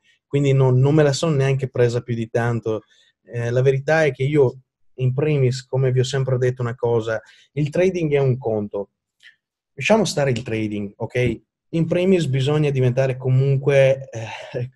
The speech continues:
a un mio mentore diceva self high, eh, performance, e, mm, per quel termine intendeva la miglior versione di te stesso.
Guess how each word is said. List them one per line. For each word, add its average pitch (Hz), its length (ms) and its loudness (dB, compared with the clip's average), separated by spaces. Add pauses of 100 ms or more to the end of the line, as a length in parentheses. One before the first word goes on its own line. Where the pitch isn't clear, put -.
(200)
a 120 80 -12
un 127 100 0
mio 139 140 2
mentore 131 340 0
diceva 120 380 -4
self 131 320 -2 (100)
high, 120 260 -2 (440)
eh, 107 600 0
performance, 113 760 -2 (480)
e, 117 460 -2 (600)
mm, 120 280 -4 (180)
per 160 380 4
quel 165 260 4
termine 170 400 2
intendeva 151 800 2
la 135 160 4
miglior 147 560 2 (240)
versione 135 640 2
di 127 160 0
te 123 100 -6
stesso. 110 760 -2